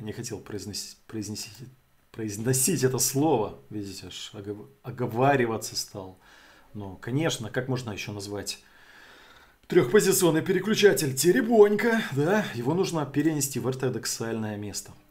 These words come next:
Ортодоксальное место для меня — это то место, к которому я привык благодаря моей первой, одной из первых гитар, которая была у меня дольше всего. Э, это копия Лес Пола, соответственно, переключатель должен быть здесь, сверху.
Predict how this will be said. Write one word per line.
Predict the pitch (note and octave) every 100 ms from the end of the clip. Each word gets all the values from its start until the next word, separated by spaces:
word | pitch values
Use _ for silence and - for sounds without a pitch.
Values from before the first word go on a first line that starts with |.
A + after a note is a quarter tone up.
| -
Ортодоксальное | - - G#2 G2+ A#2 G#2+
место | G#2+ G#2+ -
для | G2+
меня — | G#2 A#2+ G3
это | F#3 C3
то | - A2+
место, | G#2+ G#2 - - D#3 G3 - - -
к | -
которому | B2+ B2+ B2+
я | A2+ B2
привык | C3 C3 B2+ C3 - - - - - -
благодаря | G#2+ A2+ A#2 A#2 A#2+
моей | G#2 G#2 G#2+ G#2 G2 -
первой, | - B2+ G#2+ A2 B2+ - -
одной | A2 G#2
из | G2+
первых | - G2+
гитар, | F#2+ - D3 - - -
которая | - C3 G2+
была | F#2+ G2
у | F#2+
меня | G2 F#2+
дольше | G#2 B2 G2+
всего. | F#2 G#2+ C#3 F#3 F#3 - - - - -
Э, | - G#2+ G#2
это | G#2 - G2+ G2 F#2+
копия | A#2+ - G#2
Лес | G2+
Пола, | - C3+ E3 F3+
соответственно, | - - A2+ - G#2+ G#2 -
переключатель | - - - C3+ A#2+ G#2
должен | G#2+ G#2+
быть | G2
здесь, | F#2+ G#2 - -
сверху. | - A2 G#2 -